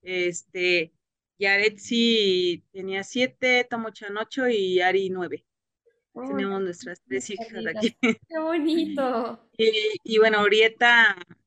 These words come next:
Speaker 1: este, era la mamá, pero en el momento en el que ellas forman parte de la familia, también,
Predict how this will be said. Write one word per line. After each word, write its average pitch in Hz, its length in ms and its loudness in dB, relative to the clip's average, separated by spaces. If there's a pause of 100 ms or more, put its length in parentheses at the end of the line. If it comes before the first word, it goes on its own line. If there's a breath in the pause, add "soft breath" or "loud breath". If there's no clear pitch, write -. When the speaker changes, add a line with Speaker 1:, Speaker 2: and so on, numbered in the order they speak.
(140)
Speaker 1:
este, 175 760 -8
era 185 240 6
la 180 140 2
mamá, 185 420 2
pero 190 340 0 (480)
en 196 160 -6
el 190 80 -2
momento 196 360 -2
en 226 80 -2
el 180 200 -4
que 165 720 -4
ellas 190 440 -6
forman 190 320 -8
parte 180 280 -10
de 190 60 -6
la 190 140 -4
familia, 202 560 -4
también, 185 360 -8